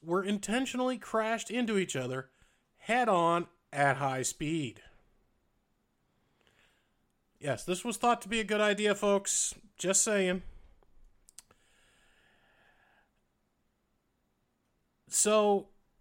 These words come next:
they were building a line between Dallas and Houston,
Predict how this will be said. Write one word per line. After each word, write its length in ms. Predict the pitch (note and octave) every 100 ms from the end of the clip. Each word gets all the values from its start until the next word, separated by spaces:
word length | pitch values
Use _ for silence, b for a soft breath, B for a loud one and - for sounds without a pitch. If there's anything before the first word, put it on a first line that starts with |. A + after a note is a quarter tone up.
| _ _ _ _ _ _ _
they 540 | - F3+ D#3 F#3+ G#3+ A#3
were 600 | A3 A3 G#3+ G#3+ A3 G3+ _ _ _ _ _ _ _ _ _ _ _ _ _ _ _ _
building 340 | - C#4+ D4+ C4
a 40 |
line 420 | F#3 F3+ F3+ F#3+
between 380 | F3 D#3+ E3+ D3+
Dallas 500 | C#3+ D3+ E3 F3 -
and 100 | C#3+
Houston, 520 | C3+ C#3 C3 - F3+